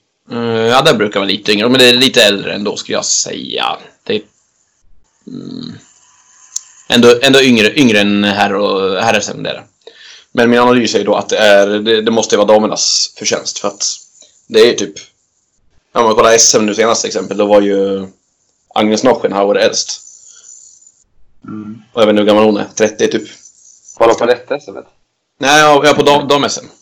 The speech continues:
Speaker 2: Ja, precis, årets dam-S M.
Speaker 1: Ja, och då är det liksom
Speaker 2: Okej.
Speaker 1: så det är
Speaker 2: Ja, hur
Speaker 1: inte så
Speaker 2: gammal är hon?
Speaker 1: Eh, hon, jag tror hon är trettio, är hon inte det, Agnes? Tjugonio, ja, men något sånt där. Jag vet inte riktigt.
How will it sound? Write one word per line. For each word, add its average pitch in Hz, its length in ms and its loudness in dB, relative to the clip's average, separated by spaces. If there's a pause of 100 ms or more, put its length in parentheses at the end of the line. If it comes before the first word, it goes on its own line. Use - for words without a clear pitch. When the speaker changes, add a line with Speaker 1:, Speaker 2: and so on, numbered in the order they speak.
(500)
Speaker 2:
Ja, 139 140 4
precis, 139 320 -6
årets 123 400 -6
dam-S 92 420 -10
M. - 160 -20
Speaker 1:
Ja, 120 300 2
och 120 120 -8
då 120 160 4
är 110 180 0
det 104 140 -2
liksom 104 360 -6
Speaker 2:
Okej. 135 320 -8 (800)
Speaker 1:
så - 160 -10
det 113 80 -4
är 113 40 0
Speaker 2:
Ja, 117 60 -2
hur 123 60 -4
Speaker 1:
inte 123 120 -6
så 123 80 -4
Speaker 2:
gammal 127 420 -12 (440)
är - 60 -18
hon? 127 60 -6 (100)
Speaker 1:
Eh, 117 80 2
hon, 127 220 -2
jag 131 140 -2
tror 185 120 -2
hon - 100 -4
är 104 60 -8
trettio, - 300 -6
är - 40 -4
hon 95 100 -4
inte - 120 -6
det, 92 80 -6
Agnes? - 340 -8 (300)
Tjugonio, 131 320 0
ja, 135 180 0
men 156 100 0
något 135 140 -2
sånt 107 140 -6
där. - 120 -12 (260)
Jag 123 120 -6
vet 98 60 -4
inte - 140 -8
riktigt. - 160 -20